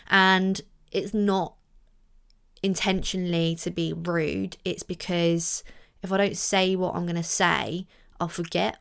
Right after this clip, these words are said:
what I'm gonna say. Or it might be that if someone says something and I really, really relate to it, and I'm, like, really excited about it, then I'm, like, wanna say what I wanna say,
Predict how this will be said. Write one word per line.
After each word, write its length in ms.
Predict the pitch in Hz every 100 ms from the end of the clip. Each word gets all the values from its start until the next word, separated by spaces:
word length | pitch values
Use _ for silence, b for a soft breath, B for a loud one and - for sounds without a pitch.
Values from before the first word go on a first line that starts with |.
| _
what 140 | 175 151
I'm 100 | 170
gonna 180 | 170
say. 340 | 165 175 170 -
Or 340 | 208 185 165 196
it 140 | 175
might 240 | 190 185
be 160 | 190 180
that 220 | 170 165
if 60 | 170
someone 240 | 220 208
says 200 | 170 208
something 280 | - 165 170
and 80 | 170
I 40 |
really, 320 | 170 202 226 208
really 240 | 190 175
relate 400 | 165 180 185 190
to 120 | -
it, 220 | 156 165 - - _ _ _ _ -
and 100 | 202
I'm, 60 | 202
like, 180 | 190
really 240 | 196 208 185
excited 480 | 156 190 190 185 175
about 260 | 170 170
it, 280 | 156 185 233 B B B B B B B B -
then 120 | 196
I'm, 120 | 196
like, 200 | 196 180
wanna 380 | 190 190 208 208
say 280 | 196 208 196
what 140 | 190
I 40 | 180
wanna 240 | 180 175
say, 640 | 170 262 220 175 185 208